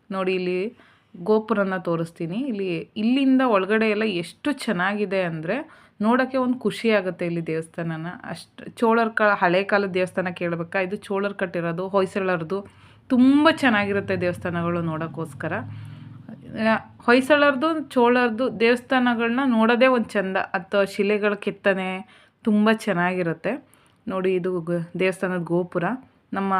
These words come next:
ವೆಂಕಟೇಶ್ವರನ ಸಿಂಬಲ್ ಕೂಡ ಕಾಣಿಸುತ್ತೆ ಅಲ್ಲಿ. ವೆಂಕಟೇಶ್ವರನ್ ಗೊತ್ತಲ್ವ ನಿಮಗೆ, ಮೂರು ನಾಮ. ಇದು ಮಹಾಲಕ್ಷ್ಮಿ ದೇವಸ್ಥಾನ ಇದು.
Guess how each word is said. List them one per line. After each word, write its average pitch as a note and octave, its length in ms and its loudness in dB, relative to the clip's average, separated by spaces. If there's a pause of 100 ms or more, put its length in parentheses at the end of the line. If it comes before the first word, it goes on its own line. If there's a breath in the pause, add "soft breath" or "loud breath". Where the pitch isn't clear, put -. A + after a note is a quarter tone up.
(100)
ವೆಂಕಟೇಶ್ವರನ G#3+ 800 2
ಸಿಂಬಲ್ G3+ 440 2
ಕೂಡ F#3+ 160 2
ಕಾಣಿಸುತ್ತೆ F3 600 0
ಅಲ್ಲಿ. F#3+ 320 -2 (420 loud breath)
ವೆಂಕಟೇಶ್ವರನ್ G#3 960 2
ಗೊತ್ತಲ್ವ G3+ 400 4
ನಿಮಗೆ, F#3 360 2
ಮೂರು F#3 260 0
ನಾಮ. F3 300 4 (540 soft breath)
ಇದು G3+ 160 2
ಮಹಾಲಕ್ಷ್ಮಿ G#3 720 2
ದೇವಸ್ಥಾನ E3+ 480 0
ಇದು. D#3+ 440 -6